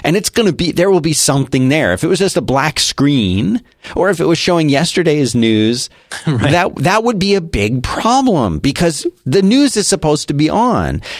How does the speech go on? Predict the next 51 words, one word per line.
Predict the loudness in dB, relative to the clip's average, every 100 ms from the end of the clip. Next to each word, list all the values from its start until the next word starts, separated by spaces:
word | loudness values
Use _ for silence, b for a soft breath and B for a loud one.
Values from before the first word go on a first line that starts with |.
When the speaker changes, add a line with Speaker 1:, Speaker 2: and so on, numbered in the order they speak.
| B
Speaker 1:
And | -2 0
we | -2
integrate | 0 0 0 0 0 -2
the |
things | -2 0 0
that | 0
are | 0
important | 0 -2 0 0
to | 0
us | 0 0
into | -2 0 0
our | 2 0
life. | 0 -2 -4 -2
You | 0
know, | 2 0 -4 B
you've | 0 0 2
got | -2 0
the | 0
little | 0 -2
place | -4 0 0 0
where | 0 2
when | 2
you | 0
come | 0 0
home, | 0 2 0
you |
put | 0 -2
your | 0 -2
keys, | 0 0 2
your | 0
wallet | 2 2 2
in | 0
the | -2
thing. | -2 -2 0 -4 B B B
If | -4 0
you | -2 0
came | -2 0
back, | 0 0 -2 -6 -4
that | -4 -2
it's | -2
like | -2 -2
we | -2
talked | -2 -2
about | 0 0
with | -2
the | -4
car | -2 0 0
just | -2 -2
not | 0 0 0
being | 0 0
there. | 0 -4